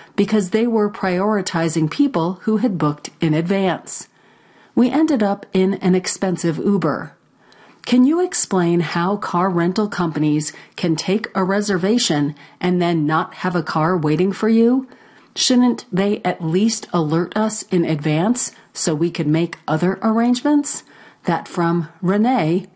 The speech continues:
in Carmel, Indiana. Dear Renee, car rental companies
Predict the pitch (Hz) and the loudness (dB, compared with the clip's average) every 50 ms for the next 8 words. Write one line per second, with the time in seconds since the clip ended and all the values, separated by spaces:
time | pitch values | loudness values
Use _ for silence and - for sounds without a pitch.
0 | _ - 170 151 143 147 - - 180 190 202 190 165 160 165 175 185 - - 175 | _ -2 0 0 0 -2 -4 -2 -2 0 0 0 0 0 0 -2 -2 -2 0 0
1 | 160 156 147 190 190 175 156 151 143 127 - - 87 - - _ _ _ _ _ | 2 2 2 2 2 2 2 2 0 -2 -4 -6 -10 -12 -14 _ _ _ _ _
2 | _ _ _ _ _ _ _ - - - - - - - - - - - 175 233 | _ _ _ _ _ _ _ -20 -20 -20 -20 -20 -18 -18 -18 -4 0 2 4 4
3 | 254 240 208 208 185 165 156 151 139 - - 170 - _ _ _ _ _ _ - | 4 4 2 2 2 2 0 0 -2 -4 -8 -12 -16 _ _ _ _ _ _ -20
4 | - - _ - - - 269 302 302 240 196 180 180 175 180 180 180 - - 156 | -20 -16 _ -4 0 0 2 2 2 2 2 2 2 0 -2 -4 -4 -4 -4 -4
5 | 147 - 156 156 151 151 147 147 | -2 0 0 0 2 2 0 -2